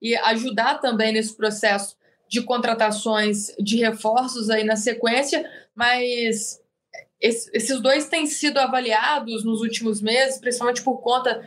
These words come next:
das cobranças externas, dos protestos da, da torcida. Os nomes estão sim na mesa da sete sete sete, a gente já ouviu sobre isso, sobre essa questão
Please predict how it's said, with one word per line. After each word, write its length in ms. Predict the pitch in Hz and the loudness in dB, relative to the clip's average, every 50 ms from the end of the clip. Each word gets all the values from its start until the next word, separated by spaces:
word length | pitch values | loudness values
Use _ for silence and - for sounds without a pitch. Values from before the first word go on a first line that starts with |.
| - - - - _ | -16 -20 -20 -4 _
das 240 | - 226 220 - | 2 2 2 0
cobranças 840 | - - 240 214 208 214 233 269 285 277 247 240 - 247 226 208 208 | -2 -4 -2 0 2 2 2 2 2 2 0 -2 -2 -2 -2 -2 -2
externas, 680 | 202 202 - - 226 240 254 262 247 233 226 226 214 208 | -4 -6 -6 -4 -2 0 2 2 0 0 -2 -6 -6 -8
dos 160 | - - - | -8 -12 -10
protestos 640 | - - 220 226 226 226 240 233 - - 240 226 - | -6 -4 -2 2 2 2 2 2 0 -4 -4 -2 -2
da, 260 | - - - - 214 | -4 -2 0 0 2
da 40 | 214 | 2
torcida. 600 | 208 214 208 - - 277 294 269 233 - - - _ _ _ | 2 0 -2 -2 -2 0 2 2 0 0 -4 -12 _ _ _
Os 140 | 226 233 220 | -4 -2 0
nomes 340 | 220 254 277 285 311 294 294 | 0 2 2 2 0 -2 -2
estão 200 | - 330 320 311 | -2 -2 0 0
sim 220 | 311 - 294 294 | -2 -2 0 2
na 180 | 311 311 285 247 | 2 2 2 2
mesa 300 | 220 220 233 233 226 220 | 2 0 0 0 0 0
da 100 | 226 220 | 0 0
sete 240 | 220 226 214 214 | 2 0 0 0
sete 200 | - 214 208 208 | 0 0 0 0
sete, 280 | - 226 226 233 233 233 | 2 2 2 2 2 -2
a 40 | 220 | -2
gente 280 | 220 226 220 - 220 | 0 0 0 0 -4
já 320 | 208 214 220 233 269 285 - _ _ _ _ - | -2 0 0 0 0 0 -4 _ _ _ _ -2
ouviu 400 | 202 233 226 202 202 233 240 233 | 0 0 2 0 0 0 0 0
sobre 320 | - 247 233 202 202 208 | 0 0 0 2 2 2
isso, 160 | 214 220 220 | 2 2 0
sobre 160 | - 226 214 | 0 0 -2
essa 140 | 214 - 233 | -2 -2 -2
questão 440 | 226 233 214 220 - 226 226 226 226 | -2 -2 -2 0 0 2 2 2 0